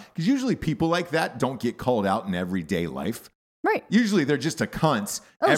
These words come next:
Speaker 2: she obviously
Speaker 1: single day
Speaker 2: has
Speaker 1: of their
Speaker 2: money,
Speaker 1: life.
Speaker 2: and
Speaker 1: Yeah.
Speaker 2: she's talking to everybody that's working
Speaker 1: Yeah.
Speaker 2: for her,
Speaker 1: Yeah.
Speaker 2: and they all bow down to her.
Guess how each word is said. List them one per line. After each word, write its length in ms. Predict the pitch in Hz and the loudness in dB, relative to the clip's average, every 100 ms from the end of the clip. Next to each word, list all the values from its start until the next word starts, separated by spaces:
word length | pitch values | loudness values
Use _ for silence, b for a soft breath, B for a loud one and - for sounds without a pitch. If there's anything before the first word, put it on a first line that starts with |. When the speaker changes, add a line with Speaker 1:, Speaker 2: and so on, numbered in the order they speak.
| 277 | 6
Speaker 2:
she 80 | 226 | 6
obviously 340 | 226 269 - 294 | 6 4 2 4
Speaker 1:
single 120 | 277 | 4
day 60 | |
Speaker 2:
has 60 | 277 | 4
Speaker 1:
of 40 | 240 | 4
their 80 | 214 | 4
Speaker 2:
money, 220 | 196 196 | 4 4
Speaker 1:
life. 340 | 233 208 254 | 2 2 -2
Speaker 2:
and 80 | - | 0
Speaker 1:
Yeah. 80 | - | 0
Speaker 2:
she's 380 | - - 202 - | 0 -4 -4 2
talking 360 | 190 180 214 208 | 2 2 2 0
to 80 | |
everybody 520 | 175 180 190 180 180 180 | 0 0 2 2 2 -2
that's 240 | - - | -4 -4
working 300 | 165 180 294 | 0 4 4
Speaker 1:
Yeah. 160 | 233 247 | 4 4
Speaker 2:
for 320 | 254 247 254 | 4 4 4
her, 420 | 214 165 165 214 - | 2 2 2 0 0
Speaker 1:
Yeah. 160 | 101 | 0
Speaker 2:
and 160 | 190 185 | 2 2
they 100 | 170 | 4
all 140 | 175 | 4
bow 300 | 196 214 240 | 4 4 4
down 280 | 233 165 156 | 4 4 2
to 80 | 165 | -2
her. 420 | 170 151 160 240 | 0 0 0 -2